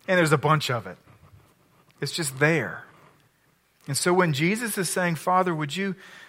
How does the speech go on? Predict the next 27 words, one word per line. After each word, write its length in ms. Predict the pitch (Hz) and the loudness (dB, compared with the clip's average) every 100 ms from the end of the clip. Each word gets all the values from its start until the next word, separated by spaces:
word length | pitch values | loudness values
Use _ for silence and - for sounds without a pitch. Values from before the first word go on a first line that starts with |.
| _ | _
would 160 | 143 143 | -4 -2
you 140 | 202 | 2
lift 260 | 196 196 165 | 4 2 0
me 160 | 156 | -2
up?" 140 | 180 165 | -2 0
What 80 | |
he's 120 | 180 - | -4 -2
saying, 220 | 185 165 | -4 0
"God, 240 | 165 165 | 0 0
would 140 | 151 160 | -2 -6
you 100 | 170 | -6
lift 240 | 175 - | -6 -6
me 160 | 160 151 | -6 -4
up 180 | 147 | -4
so 220 | - - 147 | -6 -6 -4
that 240 | 139 - | -4 -6
people 380 | - 175 175 147 | -8 -6 -4 -4
who 120 | 139 | -4
think 340 | - 160 160 | -6 -8 -8
that 120 | 143 113 | -10 -10
you're 180 | 135 | -10
small 600 | 139 - 147 147 139 113 107 | -8 -10 -8 -6 -4 -6 -10
or 100 | 113 | -10
think 220 | 156 147 | -10 -8
that 100 | - | -8
you're 180 | 135 147 | -6 -6
inconsequential, 1040 | 143 143 147 139 135 - 151 151 - 104 | -6 -8 -8 -8 -10 -8 -8 -6 -10 -12